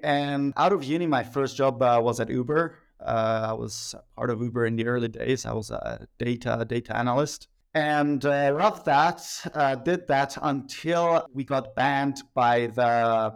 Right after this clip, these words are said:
the government in Hungary. That's where I was based. And that's when I kind of realized, you know, that, uh, you know, these central authorities can actually, you know, control stuff and ban stuff. And that was about two thousand, I think, sixteen-ish,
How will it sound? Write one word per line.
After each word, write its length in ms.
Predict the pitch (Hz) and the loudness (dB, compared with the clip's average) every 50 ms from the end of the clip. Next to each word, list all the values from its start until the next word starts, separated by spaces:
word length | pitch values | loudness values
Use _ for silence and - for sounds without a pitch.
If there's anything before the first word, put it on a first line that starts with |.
| - 110 | -8 -14
the 80 | 113 | -8
government 680 | 107 - 143 139 143 127 120 117 117 113 - - - - - | -2 0 0 2 2 2 0 0 -2 -4 -8 -14 -18 -12 -6
in 140 | - 135 120 | -6 -6 -4
Hungary. 540 | 113 - 131 135 127 113 113 113 120 127 - - _ - | -4 -2 -2 -2 0 0 -2 -2 -2 -4 -4 -8 _ -10
That's 180 | 117 117 - - | -10 -10 -8 -6
where 100 | 117 113 | -4 -4
I 60 | 113 | -4
was 140 | 113 113 110 | -4 -4 -4
based. 320 | 113 113 117 127 - - _ _ _ _ | -2 -2 -2 -2 -6 -10 _ _ _ _
And 140 | - 143 160 | -4 -2 -2
that's 140 | 185 190 - | -2 -2 0
when 80 | 226 208 | 2 2
I 80 | 175 | 2
kind 180 | - - 151 143 | 2 0 0 -2
of 140 | 131 110 120 | -2 0 0
realized, 580 | 127 135 135 131 131 131 127 127 123 123 - | 0 2 4 4 4 4 4 2 0 -2 -4
you 60 | 127 | -2
know, 180 | 123 131 131 127 | 0 2 2 2
that, 460 | 107 120 117 113 110 - - - - - - - - | 2 2 2 2 0 -4 -10 -16 -18 -18 -18 -16 -14
uh, 60 | 50 | -12
you 100 | 50 - | -12 -12
know, 140 | - - - | -12 -12 -14
these 160 | - - - | -14 -14 -10
central 420 | - - 127 127 123 - 131 117 | -6 -4 -2 -2 -2 0 -2 -2
authorities 680 | 113 101 - - - 120 120 117 117 - - 123 113 - | -2 -4 -8 -4 -2 0 0 0 -2 -4 -6 -6 -6 -8
can 140 | - 107 | -8 -12
actually, 580 | 107 104 _ - - - 117 - 113 110 110 - - _ - | -12 -12 _ -14 -12 -8 -8 -8 -8 -8 -10 -14 -18 _ -6
you 80 | 120 | -4
know, 240 | 131 117 110 123 - _ _ _ _ _ | -4 -4 -4 -6 -10 _ _ _ _ _
control 400 | - - 120 117 - - 127 127 | -8 -6 -6 -6 -2 -2 -2 -2
stuff 300 | 123 - - 113 117 - | -2 -4 -8 -8 -6 -6
and 160 | 113 117 113 | -4 -2 0
ban 180 | 135 143 147 143 | 2 2 2 0
stuff. 380 | 139 - - 110 110 110 - _ _ _ _ _ _ _ - | -2 -6 -8 -8 -8 -10 -14 _ _ _ _ _ _ _ -8
And 100 | 131 156 | -2 0
that 120 | 196 233 | 2 2
was 180 | 240 247 226 180 | 4 4 2 2
about 380 | 185 175 170 151 143 135 - - | 2 2 4 4 4 2 0 -4
two 220 | - - 151 147 | -10 -10 -10 -8
thousand, 800 | 151 - 156 143 143 147 143 117 120 143 139 139 139 135 135 131 | -4 -2 2 4 4 4 4 2 0 0 0 0 0 0 0 0
I 100 | 127 123 | -2 -2
think, 220 | 117 - - 123 104 | -2 -4 -8 -8 -8
sixteen-ish, 920 | - 139 120 - - - 143 151 165 185 196 - - - - - - - | -6 -8 -8 -8 -6 -4 -2 -2 0 -2 -4 -4 -6 -10 -12 -14 -16 -18